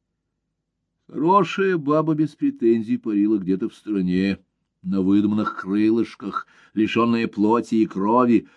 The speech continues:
а он, ступающий твёрдо обеими ногами по земле,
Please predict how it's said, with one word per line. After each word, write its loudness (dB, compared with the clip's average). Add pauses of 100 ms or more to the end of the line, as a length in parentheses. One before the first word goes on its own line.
(200)
а -20
он, 0 (520)
ступающий -4
твёрдо -4
обеими -8
ногами -8
по -20
земле, -14